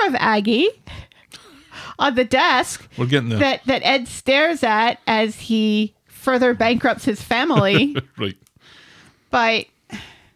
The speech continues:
Speaker 1: yeah, I'm starting to feel like Aggie's never coming back.
Speaker 2: It's, it's already weird that she's not here in this big, big Bailey storyline.
Speaker 1: Right.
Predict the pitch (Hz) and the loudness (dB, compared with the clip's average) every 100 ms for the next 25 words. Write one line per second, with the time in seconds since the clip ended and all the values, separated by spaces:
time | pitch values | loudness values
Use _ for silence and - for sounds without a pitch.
0 | _ _ _ _ _ _ _ _ _ _ | _ _ _ _ _ _ _ _ _ _
1 | _ 214 196 185 - - 214 - 202 - | _ -2 -2 0 -4 -4 -8 -6 -8 -6
2 | 196 185 185 185 185 180 185 185 180 190 | -2 -2 0 0 -2 -4 -6 -6 -10 -10
3 | 180 190 180 202 - - - _ _ _ | -10 -8 -6 -6 -8 -18 -20 _ _ _
4 | _ _ _ _ _ _ _ _ _ - | _ _ _ _ _ _ _ _ _ -4
5 | 156 - 170 - 139 127 135 147 131 110 | -4 -4 -4 2 2 4 2 2 0 0
6 | 117 107 95 - 98 104 95 107 98 98 | 0 -2 -6 -8 -6 -6 -4 -4 -4 -4
7 | 98 - 98 101 90 - - 104 92 - | -6 -8 -8 -8 -8 -16 -8 -8 -8 -8
8 | 101 95 92 - 101 95 233 240 190 165 | -6 -6 -8 -8 -10 -6 -2 0 0 -4